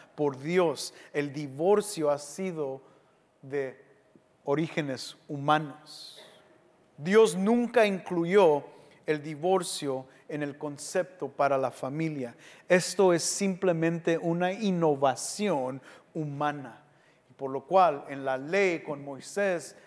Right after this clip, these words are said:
y en adelante, entendemos el divorcio porque el corazón duro de la gente lo ha traído a luz.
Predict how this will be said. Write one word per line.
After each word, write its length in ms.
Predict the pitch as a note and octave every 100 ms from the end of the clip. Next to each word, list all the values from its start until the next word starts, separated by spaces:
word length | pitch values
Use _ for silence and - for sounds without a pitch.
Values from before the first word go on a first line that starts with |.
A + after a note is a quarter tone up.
| -
y 80 | D#3
en 100 | D3+
adelante, 1120 | C#3 D3 F#3+ A#3+ A#3 G3 D#3 D3 E3+ - - _ -
entendemos 720 | D3 E3 D#3+ F#3+ G3 G3 F3+
el 120 | E3
divorcio 640 | D#3 D3+ F#3+ G3 - F#3 - - _ _
porque 840 | - E3 D#3+ - E3 D3+ C#3+ - - _ -
el 180 | D3
corazón 760 | C#3 D3 C#3+ C3+ - F3 E3 D#3
duro 320 | E3+ G3+ G3
de 120 | D3
la 160 | C3+ C3
gente 720 | - F3+ F3 D3+ C3+ A#2+ A#2+ _ _ _ _ _ _
lo 240 | C#3+ C#3+
ha 120 | C#3
traído 540 | C#3 C3+ C3+ B2+ B2 A#2 _
a 80 | A#2
luz. 840 | A2 B2 A#2+ - - - - -